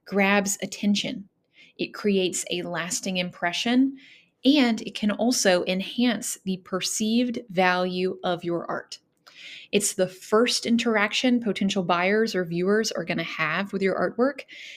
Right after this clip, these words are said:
and you wanna make it count. First impressions, they matter. And good photography can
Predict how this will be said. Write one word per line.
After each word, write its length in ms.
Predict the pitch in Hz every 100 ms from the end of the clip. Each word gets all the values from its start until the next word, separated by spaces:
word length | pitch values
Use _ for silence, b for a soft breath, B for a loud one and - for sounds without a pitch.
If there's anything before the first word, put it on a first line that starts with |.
| B B
and 200 | - 214
you 100 | 226
wanna 220 | 269 285 285
make 260 | 247 247
it 120 | 262
count. 340 | - 254 269 - - _ _ _ _ _ _
First 300 | - 220 -
impressions, 720 | 247 240 247 254 277 269 269 -
they 140 | 262
matter. 480 | 247 269 254 - - - _ b b b b b -
And 260 | 202 190 - _
good 280 | - 254 262
photography 720 | - - 196 185 214 226 262
can 440 | 262 - 214 185